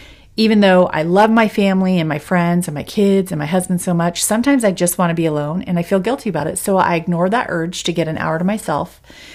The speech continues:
because I don't wanna miss out on what they're up to.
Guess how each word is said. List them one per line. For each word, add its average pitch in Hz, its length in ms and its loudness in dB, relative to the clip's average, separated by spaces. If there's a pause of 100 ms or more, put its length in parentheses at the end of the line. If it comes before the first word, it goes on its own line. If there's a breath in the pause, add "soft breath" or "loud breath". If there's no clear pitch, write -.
(200 loud breath)
because 208 260 0
I 180 120 6
don't 190 260 2
wanna 208 200 4
miss 190 260 2
out 156 240 2
on 175 160 -2
what 180 160 0
they're 175 140 4
up - 160 0
to. - 340 -6